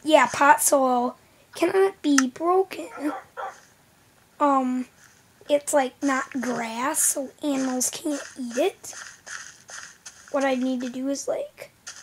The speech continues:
make a gra-, a dirt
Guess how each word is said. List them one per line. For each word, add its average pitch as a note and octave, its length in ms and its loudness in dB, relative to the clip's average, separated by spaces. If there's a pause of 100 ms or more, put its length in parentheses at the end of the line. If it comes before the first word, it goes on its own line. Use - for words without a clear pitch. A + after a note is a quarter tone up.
(420)
make C4+ 200 -6
a C4 80 -6 (260)
gra-, A#3+ 440 -8 (160)
a C4+ 80 -8
dirt B3 680 -6